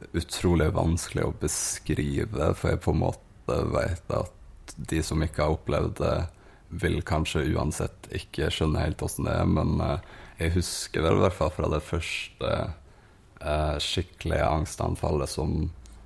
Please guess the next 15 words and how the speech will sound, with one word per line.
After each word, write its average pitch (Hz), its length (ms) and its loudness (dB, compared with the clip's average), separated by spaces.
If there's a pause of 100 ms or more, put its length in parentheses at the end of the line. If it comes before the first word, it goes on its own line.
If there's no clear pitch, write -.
(100)
på 80 120 -4
en 82 60 6
måte 80 260 2
startet 82 500 2
det 78 160 4
hele. 82 360 2 (580)
Det 80 160 -2
var, 87 720 6
eh, 101 160 -6 (480)
sånn 95 260 4
at - 120 2
man 78 300 2
ikke 78 260 0
fikk - 460 -6
puste, - 580 -2